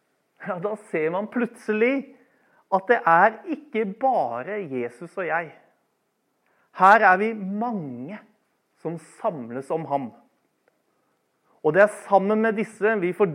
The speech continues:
del i helheten, dybden, høyden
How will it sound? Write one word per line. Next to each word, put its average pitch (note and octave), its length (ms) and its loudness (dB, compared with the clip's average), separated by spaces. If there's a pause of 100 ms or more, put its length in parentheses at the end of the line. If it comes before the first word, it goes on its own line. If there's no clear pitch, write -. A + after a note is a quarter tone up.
del D#3 320 2
i F#3 180 -4
helheten, C3+ 800 -4 (420)
dybden, G3 800 -2 (1040)
høyden G3 640 2